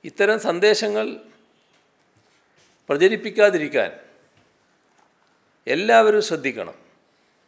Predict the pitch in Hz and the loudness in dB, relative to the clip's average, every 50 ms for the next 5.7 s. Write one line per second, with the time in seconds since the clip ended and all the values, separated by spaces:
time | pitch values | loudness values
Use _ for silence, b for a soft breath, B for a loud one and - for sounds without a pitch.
0 | _ _ _ _ _ _ _ _ _ _ _ _ _ _ _ _ _ _ _ _ | _ _ _ _ _ _ _ _ _ _ _ _ _ _ _ _ _ _ _ _
1 | _ _ _ _ _ _ _ _ _ _ _ _ - 113 127 - 208 196 208 196 | _ _ _ _ _ _ _ _ _ _ _ _ -12 -12 -4 -2 0 0 0 0
2 | 180 180 170 190 196 196 196 196 196 196 190 - 190 190 196 202 208 - - - | 0 0 0 0 0 0 -2 -2 -2 -4 -4 -2 -4 -4 -4 -6 -8 -14 -20 -20
3 | _ _ _ _ _ _ _ _ _ _ _ _ _ _ _ _ _ _ _ _ | _ _ _ _ _ _ _ _ _ _ _ _ _ _ _ _ _ _ _ _
4 | _ _ _ _ _ _ _ _ _ _ _ _ - 139 160 180 202 226 208 214 | _ _ _ _ _ _ _ _ _ _ _ _ -2 2 2 2 2 0 -4 -4
5 | 247 214 190 185 175 175 160 156 139 123 113 120 127 | -2 0 0 2 2 0 0 0 -2 0 -2 -2 -4